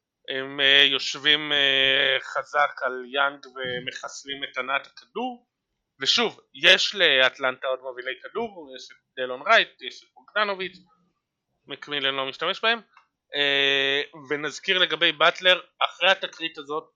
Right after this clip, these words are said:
במה דה ביו אמר אצל, אה, אני חושב שזה היה בפודקאסט של ג'יי ג'יי רדיק, אני לא זוכר, לא סגור על זה, הוא אמר על באטלר, שבאטלר הוא אסול,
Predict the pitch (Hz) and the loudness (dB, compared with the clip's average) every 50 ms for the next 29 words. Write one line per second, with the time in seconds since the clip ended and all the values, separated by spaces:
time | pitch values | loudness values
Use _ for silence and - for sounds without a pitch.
0 | _ _ _ _ _ _ _ _ 123 139 156 160 170 156 143 139 127 - 147 147 | _ _ _ _ _ _ _ _ -2 0 0 2 0 -2 -2 -4 -2 0 0 2
1 | 151 147 143 131 127 127 127 135 139 139 139 147 143 - - - - 123 117 117 | 2 0 0 0 -2 -2 -2 0 0 0 0 -2 -6 -10 -14 -16 -14 -14 -14 -12
2 | 120 120 117 117 117 117 117 113 113 113 113 113 113 110 _ _ _ _ _ _ | -14 -14 -14 -12 -12 -14 -14 -14 -16 -16 -18 -18 -20 -20 _ _ _ _ _ _
3 | _ - - 123 123 - - 160 147 - - 151 127 127 117 123 123 123 117 120 | _ -20 -18 -16 -14 -10 -8 -8 -8 -8 -10 -8 -4 -2 0 0 0 -2 -4 -10
4 | 113 - - 131 131 - - 135 - - - 120 107 113 127 127 120 117 120 113 | -12 -10 -10 -12 -10 -10 -12 -14 -12 -14 -14 -14 -14 -14 -14 -14 -14 -14 -14 -12
5 | 110 123 143 - 233 247 - - - 113 110 117 117 120 120 123 120 120 123 - | -8 -8 -8 -8 -10 -14 -18 -20 -20 -20 -20 -20 -14 -12 -12 -12 -10 -12 -16 -18
6 | - - 143 151 147 - 139 135 135 - - 147 135 143 156 180 190 262 285 285 | -16 -10 -8 -6 -6 -6 -6 -10 -10 -10 -12 -14 -14 -10 -10 -6 -4 -4 -6 -6
7 | _ _ _ _ _ _ _ _ _ _ _ _ _ _ _ _ _ - 143 143 | _ _ _ _ _ _ _ _ _ _ _ _ _ _ _ _ _ -2 2 2
8 | 147 160 196 220 233 208 185 156 147 143 151 180 190 - - 156 139 127 120 - | 4 8 10 10 10 10 8 6 6 6 6 6 6 4 2 0 0 0 0 -8
9 | _ _ - - - 147 135 131 131 127 127 123 113 120 165 196 - - 202 190 | _ _ -6 -6 -4 -2 -2 0 0 0 -2 -2 2 2 4 4 4 0 -4 -4
10 | 175 151 127 143 147 - - 165 175 180 170 - - 123 117 110 107 | -4 -4 -8 -8 -8 -2 2 4 4 4 2 -4 -12 -14 -14 -14 -14